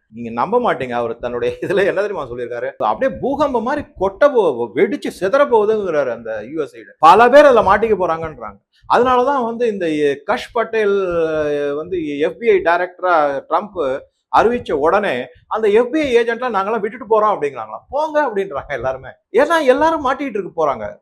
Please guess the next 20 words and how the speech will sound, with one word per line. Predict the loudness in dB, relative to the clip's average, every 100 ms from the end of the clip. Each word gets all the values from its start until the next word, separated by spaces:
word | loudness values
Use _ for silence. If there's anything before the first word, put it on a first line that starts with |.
| _
கண்டிப்பா. | -6 -4 -2 -2 -2 -4
ஏன்னா | -2 2
அவரு | 4 2
சொல்றாரு, | 0 0 0 2
"நான் | 0 2
வந்த | 2 2 2 0
முதல் | 0 -2 0
வேலை | 0 2 0 0 -2
எல்லாத்தையும் | 0 -2 0 0
எடுப்பேன்" | 2 0
அப்படிங்கிற, | -2 -4 -6 -6
தோண்டி | -6 -6 -6
எடுப்பேங்கிற. | -6 -10 -12 -18 _
அவரு | 0 2
தான் | 2
ஒரு | 0 0
லிஸ்ட் | -4 -8 -4
போட்டு | -4 -2
புக்கே | -6 -2
எழுதியிருக்காரு. | 0 0 0 0 0 -2